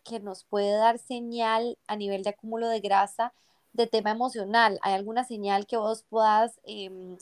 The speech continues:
decir, "Ok, si esta persona está acumulando grasa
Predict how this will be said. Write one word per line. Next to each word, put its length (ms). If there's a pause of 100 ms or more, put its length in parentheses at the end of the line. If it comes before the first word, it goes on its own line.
decir, 580
"Ok, 160
si 260
esta 200
persona 360
está 420
acumulando 720
grasa 760